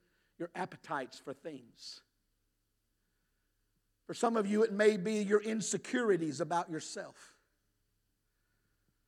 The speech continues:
For some of you, it may be your past experiences, your past addictions, your past proclivities to sin and sinful ways.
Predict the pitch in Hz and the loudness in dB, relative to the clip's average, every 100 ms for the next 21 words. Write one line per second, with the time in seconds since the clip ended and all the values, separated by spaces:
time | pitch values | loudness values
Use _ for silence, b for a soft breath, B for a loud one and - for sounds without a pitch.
0 | _ _ _ _ _ _ - - 277 247 | _ _ _ _ _ _ -4 4 6 6
1 | 240 254 247 240 240 226 254 240 190 - | 6 4 4 6 6 6 6 6 6 6
2 | 220 262 - - - - - 262 269 240 | 8 10 8 2 -4 -4 2 6 6 6
3 | 196 - 180 156 240 233 269 269 247 - | 0 0 2 2 4 4 10 10 10 6
4 | 240 175 285 - - 185 - B B 254 | 0 2 0 -2 -6 -6 -6 B B 2
5 | 262 - 285 269 - 302 294 - 330 302 | 4 8 10 8 6 2 4 6 8 6
6 | 277 247 - 240 - 294 302 320 - B | 2 2 0 -2 2 6 8 8 4 B
7 | B 294 - 320 302 - 415 226 240 165 | B 4 6 4 4 4 4 6 4 2
8 | 127 - - | -2 -6 -8